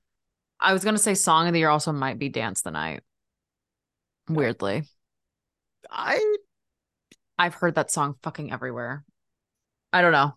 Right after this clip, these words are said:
Speaker 1: That's
Speaker 2: And
Speaker 1: just, I don't know.
Speaker 2: you
Speaker 1: I don't
Speaker 2: know,
Speaker 1: know.
Speaker 2: that's funny because I actually, I, I totally kind of went past that one on Song of the Year.
Speaker 1: Yeah.
Speaker 2: And I think you might actually, yeah.
Speaker 1: Because it's,
Speaker 2: Yeah.
Speaker 1: it's a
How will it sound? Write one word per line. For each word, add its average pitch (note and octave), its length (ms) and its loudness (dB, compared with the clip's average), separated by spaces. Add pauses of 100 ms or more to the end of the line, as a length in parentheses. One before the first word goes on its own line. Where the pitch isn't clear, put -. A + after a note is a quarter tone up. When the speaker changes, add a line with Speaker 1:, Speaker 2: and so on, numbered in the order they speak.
(200)
Speaker 1:
That's F3+ 200 2
Speaker 2:
And F3+ 80 0
Speaker 1:
just, - 80 -10 (100)
I E3+ 220 2
don't F3 180 2
know. D#3 260 0
Speaker 2:
you D#4+ 380 0
Speaker 1:
I F#4 80 6
don't G#4 120 6
Speaker 2:
know, A#4 180 6
Speaker 1:
know. A4 60 2 (220)
Speaker 2:
that's D#4 300 2
funny D#4 360 0
because A3+ 540 -2 (1300)
I C4+ 260 0
actually, B3+ 440 -2
I, - 500 -4
I G#3+ 120 2
totally A#3+ 500 -6 (180)
kind A3+ 180 -2
of A3 60 0
went A3 180 -2
past A#3+ 340 -2
that G2 200 -6
one F#2+ 160 -8
on F#2 120 -10
Song G#2 260 -4
of G2+ 60 -6
the G2+ 80 -8
Year. - 280 -12 (480)
Speaker 1:
Yeah. F3+ 320 2
Speaker 2:
And G#3 240 4
I G#3 160 0
think B3+ 280 -6
you D4 60 -2
might C4 240 2
actually, C4+ 400 -4 (260)
yeah. C4+ 260 -2 (760)
Speaker 1:
Because A3 360 0
it's, G#3+ 160 0
Speaker 2:
Yeah. - 160 -2 (160)
Speaker 1:
it's A3 220 2
a F3+ 180 4